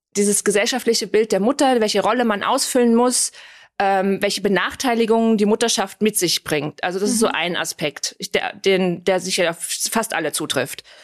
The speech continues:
Speaker 2: Ja.
Speaker 1: Und dann gibt es halt diese individuellen Aspekte. Also ich hab, ich hab, ähm, auch mit Angststörungen zu kämpfen und die werden natürlich ganz stark getriggert, wenn man Kinder hat,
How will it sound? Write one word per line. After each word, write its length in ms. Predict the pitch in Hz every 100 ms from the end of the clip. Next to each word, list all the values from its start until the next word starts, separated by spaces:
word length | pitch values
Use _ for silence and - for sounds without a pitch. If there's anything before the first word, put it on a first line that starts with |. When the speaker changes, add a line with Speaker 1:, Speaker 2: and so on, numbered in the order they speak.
| -
Speaker 2:
Ja. 220 | - 233 - _
Speaker 1:
Und 320 | 214 214 208 208
dann 160 | 220
gibt 140 | 240 254
es 100 | 247
halt 140 | 233
diese 160 | 226 240
individuellen 1000 | - 247 233 185 175 165 156 151 160
Aspekte. 680 | - - - 147 - 147 120
Also 220 | - 185
ich 220 | 185 208 226
hab, 140 | 214 - - _
ich 120 | 196
hab, 240 | 214 208 -
ähm, 560 | 190 185 180 180 - _
auch 120 | - 233
mit 160 | 175
Angststörungen 640 | 254 277 - 233 233 220 202
zu 140 | -
kämpfen 500 | 220 254 277 330 339
und 420 | - 208 214 208
die 100 | 214
werden 180 | 190 202
natürlich 320 | 196 208 202
ganz 300 | - 202 208
stark 260 | - 180 180
getriggert, 640 | 196 - 202 190 - 196 -
wenn 140 | 185
man 200 | 180 170
Kinder 320 | 165 233 247 254
hat, 320 | 262 -